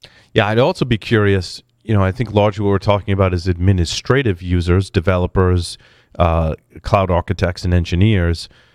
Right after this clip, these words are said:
but then it also ties into your application. If you're using cloud services, like, we just started to manage your end user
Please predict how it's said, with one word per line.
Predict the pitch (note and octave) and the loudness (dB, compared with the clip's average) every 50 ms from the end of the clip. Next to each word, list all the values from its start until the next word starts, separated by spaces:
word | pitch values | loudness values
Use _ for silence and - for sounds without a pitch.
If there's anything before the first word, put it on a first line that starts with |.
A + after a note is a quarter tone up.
| - - _ - | -20 -6 _ -2
but | G2+ F#2+ | 0 2
then | A#2 B2+ D3 E3 | 2 0 2 2
it | E3+ D3+ | 0 2
also | C3+ B2 B2 - - G#2+ | 2 0 0 0 -2 -4
ties | - - G#2 G#2 G2 G2+ | -2 0 0 0 0 0
into | G2+ G2 | 0 2
your | F#2+ F#2+ F#2+ | 2 2 2
application. | F#2 - - D2+ - A2 A2 C3 - - F#2 D#2+ D#2 D2+ D2+ _ _ _ _ _ _ - | 0 -2 -4 -6 -4 -2 -2 -2 -4 -4 -6 -6 -6 -8 -10 _ _ _ _ _ _ -2
If | - G#2 G2 - | 0 0 0 2
you're | G#2 G2 F2+ | 0 0 2
using | F2+ F#2+ A#2 C#3 C#3+ B2+ A#2+ G2+ | 2 2 2 2 2 0 -2 -2
cloud | - G#2+ F#2 F2+ F2 | 0 0 0 0 0
services, | - - G#2 F#2 F2 E2+ - G2+ F#2+ G2 F#2+ - - - _ | -2 0 0 0 -2 -2 -2 0 0 0 -2 -4 -10 -8 _
like, | - F#2+ F2 - - | -2 0 0 -2 -4
we | - - F#2+ G2 | -2 0 0 0
just | - G2 F2 - | 0 0 -2 -2
started | - G2 F2 E2+ E2+ D#2+ - - | 0 -2 0 -2 -4 -8 -8 -4
to | - F#2+ E2+ E2+ E2 D#2 - _ _ _ _ _ | 0 0 2 2 0 -2 -6 _ _ _ _ _
manage | - F#2 G2 G#2 G2+ G2+ G2+ G2 F#2 - - | 0 2 2 2 2 2 0 -2 -2 -2 0
your | G2 F#2 F2+ F2 F2 F2+ - - | 2 2 4 2 0 -2 -2 -2
end | A#2+ A#2 A2 G2+ F2+ F2 F#2 | 0 0 0 -2 -4 -4 0
user | G2 A2 D3+ F#3+ D#3+ G#2 F2+ D#2 D#2+ - | 2 2 2 2 2 0 -2 -2 -4 -6